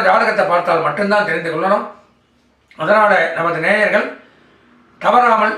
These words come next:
இந்த சனிப்பயிற்சிக்கு முன்பாக மற்ற எல்லா விஷயங்களுக்குமே ஒரு முறை இந்த ஸ்கிராலிங்கில் வர என்னுடைய நம்பர்ல நைன் எயிட் சிக்ஸ் ஃபைவ் ஜீரோ நைன் எயிட் த்ரீ செவன் ஜீரோ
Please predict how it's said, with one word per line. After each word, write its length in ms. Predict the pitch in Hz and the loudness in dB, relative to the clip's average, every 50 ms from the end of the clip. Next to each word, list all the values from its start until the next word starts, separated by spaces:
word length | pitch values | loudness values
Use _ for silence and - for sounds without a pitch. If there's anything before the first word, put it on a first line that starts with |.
| - - - | -8 -14 -16
இந்த 120 | - 160 - - | -14 -10 -6 -4
சனிப்பயிற்சிக்கு 540 | - 233 - 233 - - - - 175 156 160 | -4 -2 -2 -2 -2 -2 -4 -6 -10 -10 -8
முன்பாக 360 | 160 170 175 175 165 - - 175 180 180 - - - - | -8 -4 -2 0 0 2 2 0 0 -2 -4 -10 -12 -8
மற்ற 160 | 175 175 - 196 190 175 156 - - - - - | -8 -4 -2 0 0 2 0 -2 -4 -8 -14 -8
எல்லா 160 | 175 185 196 190 185 160 | -2 2 2 2 2 2
விஷயங்களுக்குமே 640 | 180 196 208 202 190 175 165 165 165 165 180 214 233 233 - - - _ _ _ _ _ _ _ _ _ - | 0 -2 -4 -4 -4 -4 -6 -6 -6 -4 -6 -6 -6 -6 -12 -18 -20 _ _ _ _ _ _ _ _ _ -10
ஒரு 160 | 160 185 196 196 196 | -6 -4 -2 0 0
முறை 180 | 214 247 254 254 - - - - | 2 2 0 0 -2 -6 -10 -12
இந்த 120 | 185 175 156 - | -8 -8 -8 -4
ஸ்கிராலிங்கில் 500 | - 185 190 208 202 202 196 190 185 185 | 0 0 2 2 0 0 -2 0 0 0
வர 80 | 202 - 190 185 | 0 0 -2 -4
என்னுடைய 280 | 185 180 175 175 170 160 156 | -4 -4 -2 -2 -2 -2 -2
நம்பர்ல 340 | 156 156 - 151 156 165 196 - - - - - _ _ _ _ _ _ _ _ _ - | -2 -2 -2 -2 0 0 -2 -2 -4 -8 -14 -20 _ _ _ _ _ _ _ _ _ -8
நைன் 240 | 165 170 190 208 214 | -6 -4 -2 0 0
எயிட் 160 | 233 233 - - | -2 -2 -4 -6
சிக்ஸ் 180 | 196 - - 202 | -8 -6 -4 -2
ஃபைவ் 180 | 208 208 202 196 | -2 0 -2 -2
ஜீரோ 180 | 185 190 196 214 220 196 | -4 -4 -2 -2 -2 0
நைன் 180 | 185 185 190 196 | -2 -2 -2 -2
எயிட் 160 | 202 202 - - | -4 -4 -6 -6
த்ரீ 120 | - 214 208 - | -6 -6 -4 -2
செவன் 240 | 214 202 185 185 160 160 | -2 -2 -2 -2 -4 -6
ஜீரோ 180 | 170 165 190 | -6 -4 -2